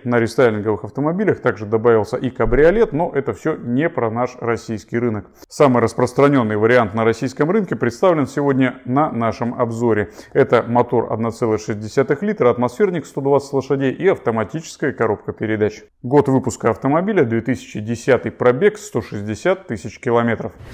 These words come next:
По традиции в начале обзора скажем пару слов про кузов автомобиля, про качество и толщину лакокрасочного покрытия, а также про то, насколько хорошо или наоборот он способен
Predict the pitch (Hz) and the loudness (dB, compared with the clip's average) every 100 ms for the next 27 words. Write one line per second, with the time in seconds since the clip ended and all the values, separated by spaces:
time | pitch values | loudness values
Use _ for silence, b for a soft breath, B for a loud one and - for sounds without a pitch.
0 | B - 127 139 196 214 131 117 120 131 | B -4 2 2 2 0 0 0 0 2
1 | 120 127 202 147 - 120 110 123 113 - | 2 4 2 2 0 0 0 -2 -2 -2
2 | 180 - 120 - 127 98 - - 117 127 | -2 0 0 0 -4 -4 -8 -4 0 0
3 | 131 135 101 95 - 127 113 - - 117 | 2 0 0 -2 4 4 2 -4 2 2
4 | - 117 107 113 104 123 120 104 - 117 | 0 -6 -4 -4 -2 -2 0 -2 -4 -4
5 | 107 - 117 117 151 226 - 120 127 104 | -4 -4 -4 -2 -2 -2 0 0 0 -2
6 | 107 123 120 202 139 110 - 120 107 - | -2 -2 2 2 0 -2 -2 -2 -4 -2
7 | 117 113 123 - 107 107 113 147 208 147 | 0 0 -4 -6 -6 -2 2 4 2 0
8 | 123 - 113 160 | -4 -6 -4 -2